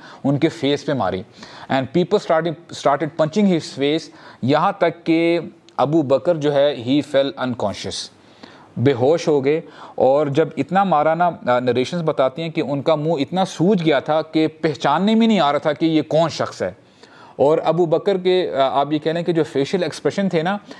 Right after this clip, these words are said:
he had very، آ، less hairs on his face، یعنی ان کی داڑھی اتنی گھنی نہیں تھی۔ تو جب ان کا چہرہ سوج گیا اور وہ وہاں پہ جو ہے he is، آ، you know، there، آ، unconscious،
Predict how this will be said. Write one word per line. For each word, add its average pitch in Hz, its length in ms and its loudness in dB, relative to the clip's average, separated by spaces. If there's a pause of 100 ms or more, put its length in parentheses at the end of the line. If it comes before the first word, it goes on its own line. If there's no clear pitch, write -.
(280)
he 180 80 4
had 165 400 2
very، 170 600 -2
آ، 135 140 2
less 143 480 0
hairs 165 140 2
on 135 120 0
his 117 260 -4
face، 113 140 -2
یعنی 143 140 0
ان 147 160 -2
کی 165 100 0
داڑھی 143 320 2
اتنی 156 500 -4
گھنی 147 240 2
نہیں 156 220 0
تھی۔ 98 140 -4 (920)
تو 123 720 4
جب 151 220 -2
ان 156 100 -2
کا 160 400 2
چہرہ 151 260 0
سوج 156 320 -2
گیا 156 140 2
اور 135 180 2
وہ 147 240 0
وہاں 127 220 -2
پہ 143 380 -2
جو 120 160 -4
ہے 127 160 0
he 123 320 0
is، 95 280 -8
آ، 104 340 0
you 107 160 -2
know، 123 300 0
there، 127 640 0 (320)
آ، 135 40 0
unconscious، 143 560 -2